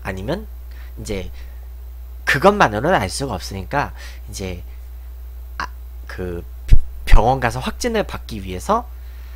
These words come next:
그 병원에 가서 초음파 사진을 찍어보는 거예요. 그래서 그 초음파 사진 올-, 올리면 그때 이상하게 이제 좀 친구들이 약간 그런 사진을 올리면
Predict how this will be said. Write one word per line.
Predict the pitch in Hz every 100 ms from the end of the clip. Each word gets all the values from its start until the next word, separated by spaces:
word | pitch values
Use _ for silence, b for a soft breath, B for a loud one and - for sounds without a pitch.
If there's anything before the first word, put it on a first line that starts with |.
| B B -
그 | 101 95 -
병원에 | 131 123 127
가서 | 110 92 - 127 82 B B B -
초음파 | 330 330 -
사진을 | - 151 220 190
찍어보는 | 214 233 127 87
거예요. | 87 82 92 82 - - - B B B B B B B -
그래서 | 131 147
그 | 135 143
초음파 | - 294 254 208
사진 | 185 170 131
올-, | 101 110 - -
올리면 | 110 107 95 85 - B B B B - -
그때 | 254 - - - 302 269 190 - - - - B B B
이상하게 | 131 196 170 156 175 101 82 - B B B
이제 | 131 135 123 - - -
좀 | 135 127
친구들이 | - 370 392 359 285
약간 | 113 - 117
그런 | 104 101
사진을 | 131 143 117
올리면 | 90 95 120 175